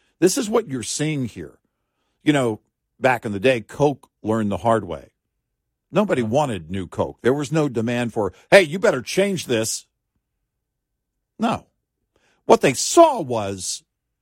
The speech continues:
their competitor was getting some market share. Pepsi was gaining, and they were like, "Oh, we gotta do something. Uh, what are we gonna call it? Uh, Copsy?" And that's horrible.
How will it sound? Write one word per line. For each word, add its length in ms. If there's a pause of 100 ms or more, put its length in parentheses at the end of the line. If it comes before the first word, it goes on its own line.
(280)
their 200
competitor 540
was 180
getting 240
some 180
market 360
share. 340 (240)
Pepsi 360
was 160
gaining, 480 (480)
and 140
they 100
were 120
like, 320
"Oh, 240
we 140
gotta 200
do 160
something. 380 (1200)
Uh, 220
what 160
are 40
we 100
gonna 220
call 340
it? 160 (240)
Uh, 760 (420)
Copsy?" 600 (2000)
And 100
that's 220
horrible. 600